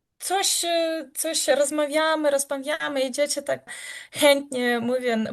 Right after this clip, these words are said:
o-, o-, opowiadają o swoim życiu, że to dla mnie, dla mnie taki bardzo cenny materiał, bo w czasie wojny dzieci zostają się dziećmi. E, dzieci umieją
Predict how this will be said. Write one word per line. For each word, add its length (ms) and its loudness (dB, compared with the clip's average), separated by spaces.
o-, 160 4
o-, 160 6
opowiadają 1040 4
o 480 -4
swoim 420 4
życiu, 460 -2
że 80 2
to 320 2
dla 200 4
mnie, 380 2
dla 300 2
mnie 280 4
taki 720 0
bardzo 340 2
cenny 520 2
materiał, 600 2
bo 520 4
w 100 -10
czasie 380 4
wojny 480 2
dzieci 640 -2
zostają 640 4
się 280 2
dziećmi. 580 -4
E, 180 2
dzieci 520 4
umieją 920 2